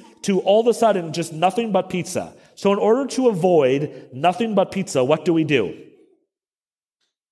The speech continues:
What do we do? No pizza. Pizza's bad.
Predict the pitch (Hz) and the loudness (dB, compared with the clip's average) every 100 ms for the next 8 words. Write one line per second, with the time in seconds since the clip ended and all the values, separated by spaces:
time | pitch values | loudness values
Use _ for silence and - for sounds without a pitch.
0 | _ - 170 214 175 - - - _ _ | _ -4 0 2 2 -2 -14 -20 _ _
1 | _ _ _ _ _ _ _ _ _ _ | _ _ _ _ _ _ _ _ _ _
2 | _ _ _ _ 95 98 139 156 143 110 | _ _ _ _ -16 -2 0 2 0 -4
3 | 92 - - _ _ _ _ _ _ _ | -8 -10 -20 _ _ _ _ _ _ _
4 | _ _ _ _ _ _ _ - 196 214 | _ _ _ _ _ _ _ -4 -2 0
5 | 165 185 151 92 - | 2 4 4 2 -4